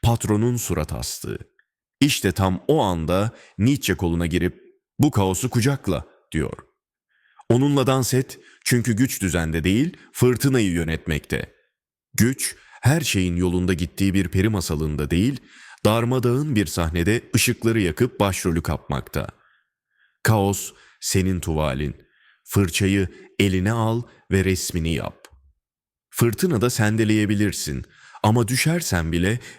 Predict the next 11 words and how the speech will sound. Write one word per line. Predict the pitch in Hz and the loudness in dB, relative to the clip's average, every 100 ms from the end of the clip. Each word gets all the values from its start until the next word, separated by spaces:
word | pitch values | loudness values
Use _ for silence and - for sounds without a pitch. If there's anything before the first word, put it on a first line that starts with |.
| - | 0
bir | 131 139 | 2 2
yıldız | 107 104 101 143 104 | 2 0 0 -2 0
gibi | 92 117 | 0 0
parlayarak | 101 87 87 85 76 - | 2 0 0 0 -2 -6
kalkarsın. | 76 67 69 64 - - - _ _ _ _ _ _ - | -8 -6 -6 -6 -8 -10 -16 _ _ _ _ _ _ 0
Kendi | 107 107 117 151 | 2 2 2 0
değerlerini | 95 85 82 80 92 | 0 0 -2 -2 0
yarat, | 113 90 90 - - - _ _ _ _ - | 0 0 -2 -4 -20 -20 _ _ _ _ -2
kendi | 98 98 147 | 0 2 0
krallığının | - 98 87 87 87 90 90 | -2 0 0 0 0 0 -2
hükümdarı | 82 85 90 82 87 85 80 60 | -2 -2 -2 0 0 0 -2 -6